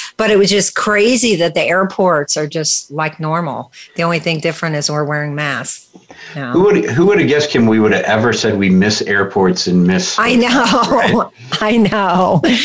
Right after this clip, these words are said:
Speaker 1: The day is coming, though, and we were talking about that. But we, but we can talk about more about that. I kinda wanna let my,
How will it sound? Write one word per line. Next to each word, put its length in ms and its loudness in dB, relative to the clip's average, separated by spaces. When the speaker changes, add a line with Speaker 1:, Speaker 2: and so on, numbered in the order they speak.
Speaker 1:
The 160 2
day 340 2
is 200 2
coming, 420 0
though, 280 2
and 80 2
we 120 2
were 120 2
talking 520 0
about 260 0
that. 220 -2
But 160 0
we, 220 0
but 140 2
we 100 2
can 160 0
talk 240 0
about 240 0
more 180 2
about 260 -2
that. 140 0
I 120 0
kinda 260 -2
wanna 200 0
let 220 -2
my, 220 -2